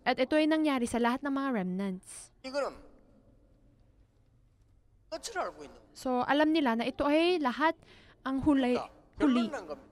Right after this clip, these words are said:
Speaker 1: So, meron silang conclusion dito.
Speaker 2: 자, 렘넌트들이 찾아냈어요.
Speaker 1: So, nahanap ito ng mga remnants.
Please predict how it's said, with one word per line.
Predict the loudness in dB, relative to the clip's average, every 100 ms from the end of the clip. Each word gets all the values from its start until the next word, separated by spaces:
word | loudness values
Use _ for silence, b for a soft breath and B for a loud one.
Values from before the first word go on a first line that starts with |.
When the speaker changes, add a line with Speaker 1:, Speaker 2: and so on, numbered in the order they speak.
| -20
Speaker 1:
So, | -2 2 4
meron | 4 4
silang | 2 0 2
conclusion | 0 2 0 0 -2
dito. | -4 -6 -6 -6 -6 -14 -20 _ _ -16
Speaker 2:
자, | -12
렘넌트들이 | -6 -4 -2 -4 -4 -6
찾아냈어요. | -6 -6 -8 -10 -16 -20 -12
Speaker 1:
So, | -2 2 2 2
nahanap | 2 4 4 2
ito | 0 -2 -2
ng | -2
mga | -2 -2 0
remnants. | -2 -2 -4 -6 -10 -18 -20